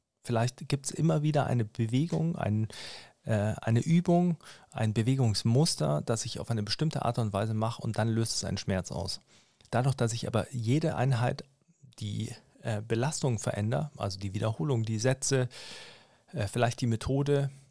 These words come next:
äh, und die Übung, wie will ich einen Rückschluss ziehen? Ich habe nie eine starre Welt und dementsprechend kann ich nie einen Rückschluss ziehen. Ein, eine Progression, also eine Progression kann ich ja nur aufbauen, wenn ich eine gewisse Struktur im Training habe. Also wenn das Tra-,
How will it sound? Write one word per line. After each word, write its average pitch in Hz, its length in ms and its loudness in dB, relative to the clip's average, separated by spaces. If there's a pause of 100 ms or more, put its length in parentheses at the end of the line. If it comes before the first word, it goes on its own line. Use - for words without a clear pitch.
(460)
äh, 92 180 -2 (120)
und 185 240 6
die 127 100 0
Übung, 143 440 2 (1200)
wie 135 240 -4
will 135 120 2
ich 131 140 -2
einen 117 80 0
Rückschluss - 480 0
ziehen? 98 220 -4
Ich - 120 -6
habe 123 100 -4 (160)
nie 143 400 2
eine 110 180 -2
starre 104 420 -2
Welt 120 280 -2
und - 400 -6
dementsprechend 123 640 -2
kann 117 160 -2
ich - 160 -8
nie 151 340 2 (180)
einen 107 180 -2
Rückschluss 110 480 -4
ziehen. 92 300 -6 (1160)
Ein, 123 220 2
eine 117 260 4
Progression, 160 840 2
also 101 340 -2 (220)
eine 104 160 -4
Progression 123 580 -2
kann 117 160 -2
ich 107 100 -6
ja 107 100 2
nur 120 320 -2
aufbauen, 131 400 -2
wenn 104 80 0
ich - 160 -8
eine 104 140 -4
gewisse 113 320 -2
Struktur 131 500 -4
im 139 100 -6
Training 143 360 -4
habe. 156 240 -4
Also 101 180 -4
wenn 101 140 -2
das 98 160 -6
Tra-, - 180 -18